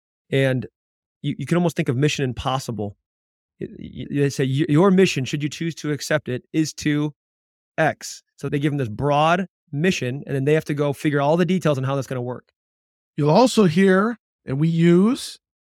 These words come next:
Speaker 2: and often see used in a very difficult way, terms like metrics, indicators, or markers. And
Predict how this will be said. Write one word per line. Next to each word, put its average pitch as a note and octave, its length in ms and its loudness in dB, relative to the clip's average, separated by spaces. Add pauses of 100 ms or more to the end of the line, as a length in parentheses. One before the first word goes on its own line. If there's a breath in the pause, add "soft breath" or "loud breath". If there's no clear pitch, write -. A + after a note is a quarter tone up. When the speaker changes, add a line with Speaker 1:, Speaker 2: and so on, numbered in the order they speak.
(180)
Speaker 2:
and A#2 200 -10
often C#3+ 320 -4
see G3+ 340 -4
used E3+ 540 -6 (360)
in C3 120 -6
a B2+ 80 -2
very C#3+ 300 -6
difficult B2+ 640 -2
way, A#2 480 -8
terms D#3 340 0
like B2+ 240 -8
metrics, C3 840 -8 (340)
indicators, A#2 880 -2 (540)
or A2 100 -12
markers. A2+ 840 0 (1300)
And A#2+ 320 -2